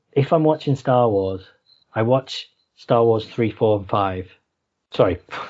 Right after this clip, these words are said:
three, four, five, four, five, and six, and then I go back and watch one, two, and three, and then I'll watch seven, eight, and nine, because they were made before. You know, part of watching one, two, and three is all the little things of, like,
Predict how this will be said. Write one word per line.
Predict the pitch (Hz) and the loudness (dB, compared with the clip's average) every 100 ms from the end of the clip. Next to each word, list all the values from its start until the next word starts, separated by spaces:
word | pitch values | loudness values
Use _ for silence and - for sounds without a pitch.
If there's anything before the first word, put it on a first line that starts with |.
| - | -8
three, | - 110 | -4 -2
four, | 95 | -2
five, | 90 95 - - | -4 -6 -8 -2
four, | 127 | -2
five, | 117 120 117 | 0 -2 -2
and | 110 | -4
six, | 104 95 - - _ _ _ _ - | -6 -6 -14 -20 _ _ _ _ -6
and | 120 127 | -2 2
then | 131 | 2
I | 123 | 2
go | 113 120 110 | 2 0 0
back | 110 101 - _ _ - | 0 -4 -8 _ _ -6
and | 110 | -2
watch | 104 - | -2 0
one, | 110 104 | -2 -2
two, | 104 104 | -2 -4
and | 95 | -4
three, | 107 92 90 _ _ _ _ | -4 -4 -4 _ _ _ _
and | 98 | -2
then | 101 101 | 0 2
I'll | 95 | 2
watch | 95 - | 0 0
seven, | - 92 92 | -2 0 -4
eight, | 92 | -4
and | 95 | -6
nine, | 92 90 90 - _ _ _ - | -6 -6 -8 -12 _ _ _ -4
because | - - 101 90 - _ _ - | -2 2 2 0 -18 _ _ -2
they | 117 110 | 2 4
were | 110 | 4
made | 104 101 104 | 2 0 -2
before. | - 117 | -4 -2
You | - 113 | 2 2
know, | 104 - | 0 -2
part | 143 139 | 2 2
of | 120 113 | 0 0
watching | 120 120 117 107 | 0 0 -2 0
one, | 107 107 | 0 0
two, | 98 110 | 0 -2
and | 104 104 | -2 0
three | 117 101 90 - - _ | 0 0 -4 -10 -20 _
is | 101 107 | -10 -2
all | 107 104 | 0 2
the | 101 | 2
little | 98 95 95 92 _ _ - - | 0 2 0 -2 _ _ -20 -2
things | 104 101 98 | -2 0 -2
of, | 98 | 0
like, | 98 95 | 0 0